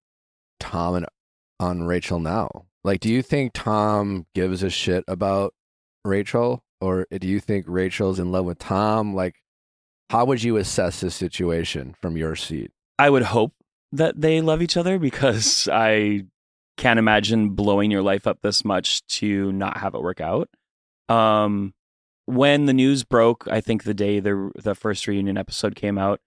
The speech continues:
Speaker 2: that they were on a break, I don't think any of us really bought it.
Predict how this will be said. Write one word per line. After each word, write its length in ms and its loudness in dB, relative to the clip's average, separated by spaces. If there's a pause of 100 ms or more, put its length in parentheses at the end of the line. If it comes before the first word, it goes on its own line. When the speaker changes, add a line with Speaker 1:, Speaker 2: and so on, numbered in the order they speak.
(420)
Speaker 2:
that 440 2
they 460 2
were 240 0
on 120 0
a 40 -2
break, 480 -2 (420)
I 140 -4
don't 220 0
think 180 0
any 160 0
of 140 0
us 160 -6
really 120 -2
bought 280 -4
it. 200 -2